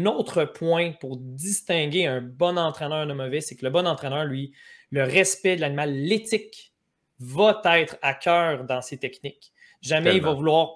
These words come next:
Speaker 1: pousser la limite dans ses, le, la limite des animaux. On va, on voudra pas, c'est de, quelque chose qui ressemble à de la violence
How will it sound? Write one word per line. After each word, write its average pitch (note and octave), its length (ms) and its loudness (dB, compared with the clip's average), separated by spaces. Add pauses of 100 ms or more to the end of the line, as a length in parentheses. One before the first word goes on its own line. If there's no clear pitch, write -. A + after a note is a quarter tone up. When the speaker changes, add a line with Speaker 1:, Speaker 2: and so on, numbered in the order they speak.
(280)
Speaker 1:
pousser E3 280 -2
la E3+ 120 6
limite D#3+ 340 -2 (120)
dans C#3+ 160 -2
ses, C#3+ 400 -4
le, B2+ 180 -4
la B2 120 -4
limite C#3+ 240 -4
des C#3 220 -4
animaux. C#3 460 -2
On - 20 -8
va, B2 260 -8
on - 60 -12
voudra B2+ 320 -6
pas, D#3 240 4 (200)
c'est - 180 -10
de, D3 80 -2
quelque - 260 -8
chose - 140 -10
qui - 100 -16
ressemble C#3 220 -4
à A#2+ 40 -2
de B2+ 60 -4
la B2 320 0
violence C#3 760 0